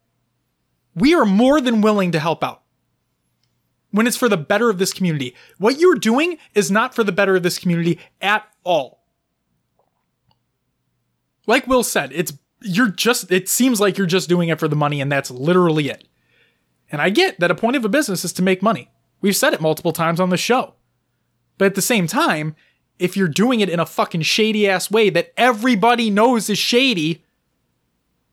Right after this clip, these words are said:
is it really worth it? And the last thing I want to hit on too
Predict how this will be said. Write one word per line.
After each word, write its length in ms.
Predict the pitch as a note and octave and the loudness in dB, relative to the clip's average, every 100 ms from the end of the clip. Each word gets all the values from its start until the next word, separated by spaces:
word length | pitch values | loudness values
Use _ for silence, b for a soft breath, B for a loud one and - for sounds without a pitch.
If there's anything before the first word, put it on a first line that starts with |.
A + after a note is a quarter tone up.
| _ _ _ _ _ _ _ _ _ | _ _ _ _ _ _ _ _ _
is 120 | - F#3+ | -6 -2
it 60 | |
really 180 | B3 A#3+ | 0 0
worth 260 | A3 A#3 A#3 | 0 0 0
it? 260 | A3+ _ _ _ _ _ _ _ _ _ _ _ _ _ _ _ _ _ _ _ _ _ _ _ _ _ _ _ _ _ | -2 _ _ _ _ _ _ _ _ _ _ _ _ _ _ _ _ _ _ _ _ _ _ _ _ _ _ _ _ _
And 100 | G#3+ | -2
the 60 | A3+ | 0
last 240 | C#4+ D#4+ | 0 -2
thing 160 | - A3+ | -2 0
I 60 | G3 | 2
want 180 | F#3+ | 2
to 60 | F3 | 2
hit 120 | F#3 | 0
on 160 | F3 D#3 | 0 -2
too 400 | - D#3 C3+ | 0 0 0